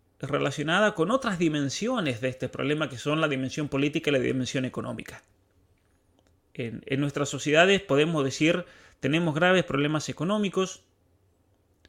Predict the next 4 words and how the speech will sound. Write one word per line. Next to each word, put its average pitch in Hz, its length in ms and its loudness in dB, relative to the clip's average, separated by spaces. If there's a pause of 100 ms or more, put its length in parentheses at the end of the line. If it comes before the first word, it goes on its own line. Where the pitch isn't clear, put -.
(120)
tenemos 147 340 -2
graves 160 300 2
problemas 143 640 -2 (300)
políticos 147 760 0